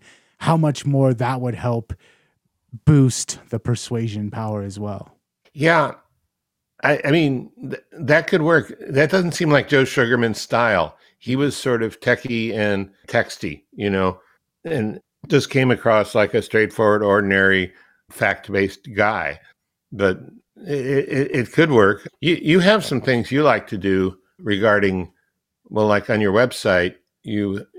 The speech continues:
Speaker 2: you have Nathan pointing, "Look, look at these testimonials," right?
Speaker 1: <laughs> Yeah. So one of the things that as a, a sales copywriter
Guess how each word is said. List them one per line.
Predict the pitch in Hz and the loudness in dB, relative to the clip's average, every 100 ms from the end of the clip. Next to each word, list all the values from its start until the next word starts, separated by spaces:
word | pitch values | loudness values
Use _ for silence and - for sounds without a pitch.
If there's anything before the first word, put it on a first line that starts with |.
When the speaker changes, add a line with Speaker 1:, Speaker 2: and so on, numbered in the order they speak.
| 359 | -6
Speaker 2:
you | 110 | -6
have | 104 110 104 92 _ _ _ _ - | -2 -2 -2 -4 _ _ _ _ -4
Nathan | 104 120 120 95 85 85 _ | 0 0 0 -4 -4 -10 _
pointing, | - 107 101 92 85 90 | -4 0 0 -2 -6 -8
"Look, | 107 123 - | -6 -6 -4
look | 120 120 | -2 0
at | 107 | -2
these | 120 104 - | -2 -4 -2
testimonials," | 107 92 101 92 110 101 73 76 76 | -4 -2 -4 -2 0 -2 -4 -8 -4
right? | 87 101 - _ - | -2 -2 -4 _ -4
Speaker 1:
<laughs> | 135 170 160 151 - 180 185 143 - | -2 -2 -4 -6 -8 -10 -12 -8 0
Yeah. | 202 | 2
So | 185 214 | 4 2
one | 202 269 | 2 2
of | |
the | 254 | 2
things | - 202 170 | 2 2 4
that | 175 147 - - - | 2 0 -6 -20 -6
as | 170 156 135 143 | 0 2 2 -2
a, | 147 139 135 127 120 _ _ - | 0 2 4 2 -2 _ _ -10
a | 127 120 | -6 -4
sales | - 160 143 | -2 0 0
copywriter | - 143 139 135 127 127 123 120 113 | -2 -2 0 0 0 0 0 0 -2